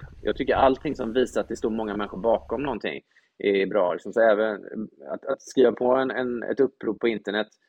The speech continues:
det är värt någonting. Det är det verkligen. Att det, för det visar att, det, att man står bakom något.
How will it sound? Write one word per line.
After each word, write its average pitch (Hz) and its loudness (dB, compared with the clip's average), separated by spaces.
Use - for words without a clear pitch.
det 110 0
är 117 2
värt 135 4
någonting. 101 -8
Det 131 4
är 127 8
det 120 6
verkligen. 139 -2
Att - -8
det, 104 -6
för - -10
det 123 2
visar 117 0
att, 95 -4
det, 104 -4
att 101 -10
man 110 -8
står 107 -4
bakom 117 -2
något. - -14